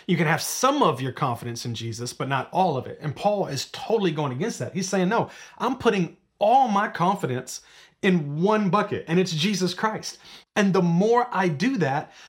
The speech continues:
the less confidence, not only the less confidence I put in these things, but I tell you what, the less confidence I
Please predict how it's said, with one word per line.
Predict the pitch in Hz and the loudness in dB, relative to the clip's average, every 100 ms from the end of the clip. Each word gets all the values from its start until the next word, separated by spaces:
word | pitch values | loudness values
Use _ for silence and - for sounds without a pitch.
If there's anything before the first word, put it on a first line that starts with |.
| - | 0
the | 190 | 2
less | 180 190 247 - | 4 2 0 -2
confidence, | - 220 247 180 180 180 175 | 0 2 2 2 0 0 2
not | 214 | 2
only | 330 285 | 4 2
the | 175 | 4
less | 156 156 - | 4 2 0
confidence | - 165 156 143 | 0 0 0 -2
I | 127 117 - | -2 -4 -6
put | - 381 - | 0 0 2
in | 147 123 | -2 -2
these | 110 - | -4 -8
things, | 107 107 131 - - - - | -10 -10 -12 -16 -20 -20 -2
but | 185 | 0
I | 196 | 2
tell | 214 | 2
you | |
what, | 262 - | 2 2
the | 214 | 0
less | 262 262 | 0 -2
confidence | - 226 202 214 - | -4 -4 -2 -2 2
I | 175 165 | 2 2